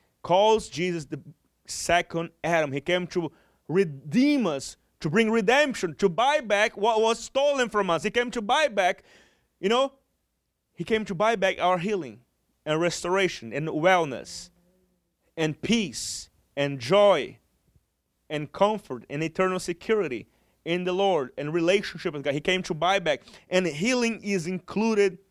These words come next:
in that. So if you're sick in your body today, you can say, "Jesus, you paid for it. I want it.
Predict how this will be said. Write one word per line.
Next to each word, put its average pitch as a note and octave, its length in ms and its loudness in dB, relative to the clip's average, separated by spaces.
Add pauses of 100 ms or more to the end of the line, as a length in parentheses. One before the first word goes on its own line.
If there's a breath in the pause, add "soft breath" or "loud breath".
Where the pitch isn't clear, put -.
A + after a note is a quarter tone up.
(480)
in D3+ 360 -4 (640)
that. G#2+ 240 -18 (2500)
So G3 200 0
if G3 200 0
you're B3+ 180 2
sick - 340 -2
in A3 80 -6
your G#3 120 0
body F#3+ 400 2
today, C#3+ 480 -2 (340 soft breath)
you D3 140 -2
can F3 160 0
say, E3 180 -4
"Jesus, E3+ 480 -2
you E3 120 -2
paid D#3+ 300 0
for B2 200 -6
it. - 300 -12 (1500)
I B2 140 2
want C3+ 240 0
it. - 280 -14